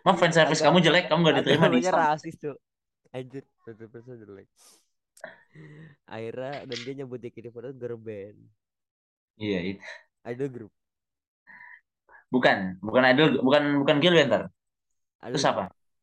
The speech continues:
Speaker 2: Idol group.
Speaker 1: Oh,
Speaker 2: Oh, idol.
Speaker 1: idol group. Oke, oke.
Speaker 2: Ya udah, berani mulai. <laughs> Aduh, itu, itu meme udah lama banget tapi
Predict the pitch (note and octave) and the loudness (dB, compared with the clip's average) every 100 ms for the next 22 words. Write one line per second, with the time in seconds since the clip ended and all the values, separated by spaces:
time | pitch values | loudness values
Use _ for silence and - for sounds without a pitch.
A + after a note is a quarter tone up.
0 | _ _ _ _ _ E2+ G2+ B2+ A2 A2+ | _ _ _ _ _ -16 -12 -2 4 8
1 | B2 C3 C3 - G2+ F#2+ E2 F#2+ A#2 G#2 | 8 6 4 2 -10 -18 -12 -4 -4 -4
2 | F#2 F2 G2+ G2+ F#2 - _ _ - A2 | -10 -8 -4 -4 -4 -12 _ _ -2 2
3 | A2 F#2 F2+ - _ _ _ A#2+ C#3 F3+ | 2 2 -2 -14 _ _ _ -10 -6 -6
4 | G3 _ - C#3+ D#3 F3 F3 - _ _ | -8 _ -12 -10 -8 -8 -8 -10 _ _
5 | _ _ _ _ _ _ - _ _ _ | _ _ _ _ _ _ -20 _ _ _
6 | - E4 C4+ A#3+ A3+ G#3 G3 - B3+ A3 | -4 -4 -4 -14 -20 -20 -14 -2 0 2
7 | E3+ - A#3 - A#3 - - - _ _ | 2 2 2 4 2 2 -2 -16 _ _
8 | _ _ _ _ E3 F3 A#3 G#3 F#3+ G#3+ | _ _ _ _ -16 -8 -6 -6 -6 -6
9 | A3+ F3+ E3+ D#3+ E3 C#3+ D#3 G#3 F#3 G#3+ | -6 -4 -2 -2 -2 -4 -6 -10 -12 -12
10 | G#3 | -14